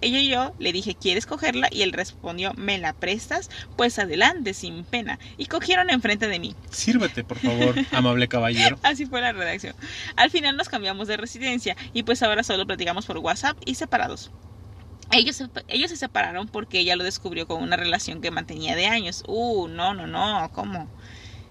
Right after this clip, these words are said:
Speaker 1: Al final manejaron doble vida, pero ellos eran swinger, cada quien por su lado, y nunca se aceptaron entre ellos. Mira, pero no lo platicaron. Cada
Speaker 2: Es que
Speaker 1: quien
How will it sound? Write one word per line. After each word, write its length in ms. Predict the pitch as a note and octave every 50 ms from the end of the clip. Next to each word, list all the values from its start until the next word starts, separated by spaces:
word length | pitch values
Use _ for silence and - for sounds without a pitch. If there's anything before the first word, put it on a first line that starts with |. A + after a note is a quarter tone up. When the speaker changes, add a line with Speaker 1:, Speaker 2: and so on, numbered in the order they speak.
| - -
Speaker 1:
Al 160 | - A#3+ A#3+
final 400 | - E4+ D#4+ B3+ A3+ G#3+ A3 A3+
manejaron 760 | A3+ A3 F#3+ F#3 F#3+ - G#3+ G3 F#3+ G3 G3+ G#3+ G#3 - -
doble 240 | F3+ F#3 F#3+ G3
vida, 340 | G3+ B3+ C4 B3 B3 B3+ B3+ -
pero 240 | - G#3 F#3 F3+ F3+
ellos 240 | F#3 F3+ F3+ F#3+ F#3+
eran 260 | G3 F#3 F#3 F#3+ G3
swinger, 400 | G3 - - B3+ B3 A3 G3 G3
cada 220 | - G3 F3 F#3 -
quien 220 | - E3+ E3+ E3+
por 160 | - F3+ F#3+
su 100 | - -
lado, 320 | A3+ C4 B3+ A#3+ A#3 A#3+ -
y 140 | - A3 G3+
nunca 320 | G3 F#3+ F#3 F3+ - G3+
se 120 | - - G3+
aceptaron 540 | G3 F3+ - - - F#3 F3+ F3+ F#3 F#3
entre 440 | G#3 A#3 B3 B3 B3 C4+ C4 A#3 F#3+
ellos. 320 | E3+ F3 - D#3+ - - - - - - - - - - - -
Mira, 320 | G#3 G#3+ A#3 A3 G#3 - - - - -
pero 240 | - G#3+ A3 G#3 -
no 160 | - G#3+ A3
lo 120 | A3+ A#3+ A#3
platicaron. 760 | B3+ A#3 A#3 A#3+ A#3 - - B3 B3+ C#4 C#4 B3+ - - - - - - - - - -
Cada 140 | C#4 D#4
Speaker 2:
Es 100 | F#4 G4
que 120 | - F#4
Speaker 1:
quien 40 | D#4